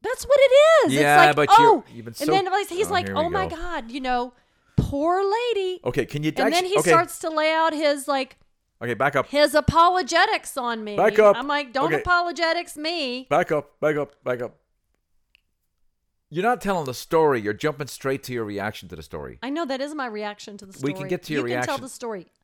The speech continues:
Speaker 2: No, I
Speaker 1: I'll
Speaker 2: don't
Speaker 1: tell
Speaker 2: know what
Speaker 1: the
Speaker 2: you're talking
Speaker 1: story
Speaker 2: about.
Speaker 1: now.
Speaker 2: We can get to
Speaker 1: Why do you edit me?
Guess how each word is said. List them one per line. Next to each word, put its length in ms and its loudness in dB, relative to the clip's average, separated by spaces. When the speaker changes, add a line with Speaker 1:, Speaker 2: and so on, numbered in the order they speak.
Speaker 2:
No, 160 -4
I 80 0
Speaker 1:
I'll 60 2
Speaker 2:
don't 120 2
Speaker 1:
tell 100 0
Speaker 2:
know 40 2
what 60 2
Speaker 1:
the 40 0
Speaker 2:
you're 40 -6
talking 240 -2
Speaker 1:
story 140 -4
Speaker 2:
about. 80 -6
Speaker 1:
now. 340 -10
Speaker 2:
We 160 -2
can 180 -10
get 220 -4
to 180 -8
Speaker 1:
Why 460 -6
do 80 -8
you 200 -6
edit 380 -8
me? 320 -20